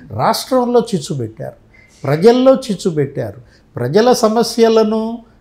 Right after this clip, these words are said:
రాష్ట్ర సమస్యలను పక్కదారి పట్టించడం కోసం ఇలాంటి కామెంట్స్, ఇలాంటి వ్యాఖ్యలే తప్ప ఇవి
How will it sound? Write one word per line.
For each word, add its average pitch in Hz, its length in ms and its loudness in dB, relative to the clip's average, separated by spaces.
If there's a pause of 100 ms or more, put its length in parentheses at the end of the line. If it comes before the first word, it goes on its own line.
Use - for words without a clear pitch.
(160)
రాష్ట్ర 208 340 0 (140)
సమస్యలను 208 680 0 (160)
పక్కదారి 226 560 2
పట్టించడం 208 520 0 (120)
కోసం 214 280 -2 (180)
ఇలాంటి 190 380 0
కామెంట్స్, 175 480 -4 (180)
ఇలాంటి 170 320 -2 (100)
వ్యాఖ్యలే 156 440 -2 (140)
తప్ప - 240 -10 (760)
ఇవి 139 120 2